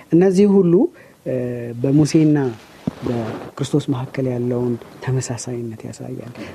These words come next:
ክርስቶ-፣ እ፣ ሙሴ ለእስራኤላውያን አዳኝ ነበረ፣ ወይም የአዳኙ ምሳሌ ነበረ። እዚህም ላይ ደግሞ ክርስቶስ አዳኝ ሆኖ መምጣቱን ነው የሚያሳየው። እና፣ እ፣ እነዚህን ተመሳስሎች፣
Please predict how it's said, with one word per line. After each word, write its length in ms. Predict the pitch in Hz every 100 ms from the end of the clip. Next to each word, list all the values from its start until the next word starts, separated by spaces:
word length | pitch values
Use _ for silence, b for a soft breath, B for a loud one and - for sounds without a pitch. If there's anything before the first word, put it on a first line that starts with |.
| -
ክርስቶ-፣ 380 | 165 - - -
እ፣ 100 | 156 143 127 123
ሙሴ 260 | 156 180 202 233 381 - -
ለእስራኤላውያን 800 | 151 - 165 160 156 156 185 285 B B B - -
አዳኝ 300 | 135 147 151 151
ነበረ፣ 380 | 123 107 - - - 92
ወይም 220 | 123 143 151
የአዳኙ 360 | 143 139 143 139 143 135 - 147 143 - B B B -
ምሳሌ 400 | 156 - - 143 113
ነበረ። 340 | - - 107 - - B B B B -
እዚህም 320 | 127 143 147
ላይ 160 | 147 147
ደግሞ 240 | 139 135 139
ክርስቶስ 420 | - - - 160 -
አዳኝ 300 | 143 147 139
ሆኖ 220 | 107 131 123
መምጣቱን 520 | 123 123 120 123 131
ነው 140 | 120 117 -
የሚያሳየው። 640 | 127 123 117 120 110 123 127
እና፣ 120 | 147 233 B B B B -
እ፣ 120 | 143 127
እነዚህን 360 | 139 165 165 175
ተመሳስሎች፣ 720 | 170 160 156 147 151 196 247